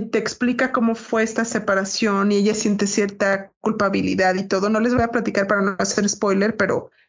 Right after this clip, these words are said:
pues, la carcome todo eso. Y, pues, un día pide que se le, que se le dé trabajo en la enfermería y, bueno, finalmente lo logra.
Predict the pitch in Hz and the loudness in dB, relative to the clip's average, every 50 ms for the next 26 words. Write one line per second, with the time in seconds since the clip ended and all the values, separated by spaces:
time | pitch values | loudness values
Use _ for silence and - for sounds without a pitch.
0 | _ _ - 220 233 226 214 202 208 214 190 185 202 - - 226 233 240 262 285 | _ _ -2 0 0 2 2 0 0 0 0 -2 -2 -2 0 0 0 2 0 -2
1 | 269 - 240 233 233 226 220 214 - - 220 302 - - - _ _ _ _ _ | 0 0 0 0 2 0 0 0 0 0 0 0 -2 -6 -12 _ _ _ _ _
2 | _ _ _ _ _ _ _ _ - - 233 233 226 233 - 254 240 240 240 247 | _ _ _ _ _ _ _ _ -4 -4 -2 0 0 0 0 0 2 2 2 2
3 | 233 226 240 233 - - 247 220 208 233 233 - 240 233 - 247 202 185 185 160 | 2 2 0 -4 -4 -2 -2 0 0 0 0 0 -2 -2 0 0 2 2 2 2
4 | - - - - - - - - - - - 226 226 - 247 220 214 107 208 214 | 2 0 -2 -4 -10 -14 -14 -14 -14 -8 -4 -4 -2 0 2 2 2 2 2 0
5 | 208 208 240 233 226 233 226 214 - - 208 208 208 214 214 214 202 202 196 226 | 0 0 0 0 2 0 -2 -2 -2 -2 0 0 2 2 2 2 2 2 0 0
6 | 208 202 208 208 240 233 226 220 233 254 240 - _ _ _ - - 262 240 233 | 2 2 2 2 2 2 2 2 0 -2 -6 -12 _ _ _ -4 0 0 2 2
7 | 208 190 185 - - 208 202 202 208 214 220 226 226 226 233 233 233 226 226 226 | 0 0 -2 -2 -2 0 0 2 2 2 2 2 2 2 0 0 0 2 2 2
8 | 220 214 208 214 214 226 262 - - | 2 2 2 0 0 0 -2 -6 -12